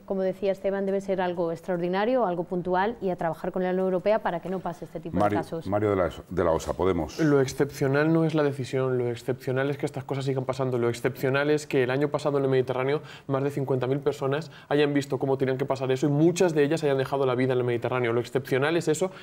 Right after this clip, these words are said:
Speaker 3: y que siga ocurriendo. Yo creo que esta decisión del gobierno de Sánchez responde a una reclamación de la calle,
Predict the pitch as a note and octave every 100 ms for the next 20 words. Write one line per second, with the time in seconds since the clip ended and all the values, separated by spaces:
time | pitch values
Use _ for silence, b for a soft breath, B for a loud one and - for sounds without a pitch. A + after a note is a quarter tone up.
0 | B C3+ B2+ C3+ C3+ C#3 B2 B2+ B2 C3
1 | C3 C#3+ C#3+ B B D3 C3+ D3 C#3 C#3
2 | C3+ C#3 C3 B2 C3 C#3 C3+ C#3 C3+ D3+
3 | C#3+ B2+ C3+ C#3 C#3 C3 C3+ C3+ C3 A#2+
4 | B2+ B2 A#2 A2+ A#2